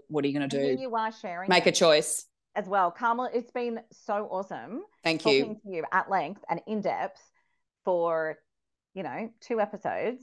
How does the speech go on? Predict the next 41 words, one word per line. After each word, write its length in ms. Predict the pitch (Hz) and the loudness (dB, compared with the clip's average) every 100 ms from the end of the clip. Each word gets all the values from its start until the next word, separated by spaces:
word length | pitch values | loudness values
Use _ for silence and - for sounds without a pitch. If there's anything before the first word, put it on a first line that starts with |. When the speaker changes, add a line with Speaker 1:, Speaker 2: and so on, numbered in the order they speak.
| - - | -16 -4
Speaker 2:
This 260 | 190 220 | -2 0
is, 180 | 233 185 | 0 0
we 160 | 180 240 | 2 2
talk 220 | 302 320 | 4 6
all 160 | 320 294 | 6 4
the 80 | 294 277 370 415 | 0 -4 -2 0
time, 280 | 180 185 202 | 0 -2 4
but 200 | 220 - | 4 2
this 180 | 269 262 | -6 -4
is 100 | 214 | -4
very 300 | 156 226 175 | 2 4 4
Speaker 1:
Not 120 | 156 | 4
Speaker 2:
different. 180 | 156 151 | 4 4
Speaker 1:
like 80 | 165 | 6
this. 540 | 160 147 - - - - - | 6 6 2 -4 -6 -10 -4
Speaker 2:
Yeah, 320 | 330 508 262 | 4 8 8
this 180 | 226 277 | 6 0
Speaker 1:
Yes. 120 | 311 | -4
Speaker 2:
is, 80 | 240 | -4
this 160 | - 269 | -4 -4
is 140 | 294 | -4
really 220 | 240 254 254 | -2 -2 -2
different. 340 | 240 240 208 | -4 -4 0
So 140 | 202 - | 2 6
I've 280 | 185 247 208 | 8 8 6
loved 200 | 180 180 | -2 -2
it 120 | - | -4
personally. 640 | 185 175 - 151 - 202 339 _ - | -4 -4 -6 -10 -10 -10 -12 _ -6
Speaker 1:
Me 240 | 220 208 202 | -4 0 6
Speaker 2:
And 160 | 190 | 8
I'm 180 | 165 156 | 10 10
Speaker 1:
too. 80 | - | 8
Thank 200 | 226 233 | 6 6
Speaker 2:
sure, 120 | 180 | 8
Speaker 1:
you. 240 | 151 143 160 | 10 10 10
Speaker 2:
um, 160 | 202 185 | 6 2
your 160 | 180 | 0
audience 320 | 175 190 175 190 | 0 -2 -8 -4
has 180 | 175 | -6
as 140 | 170 151 | -6 -4
well. 400 | 170 160 110 226 | 2 2 2 -6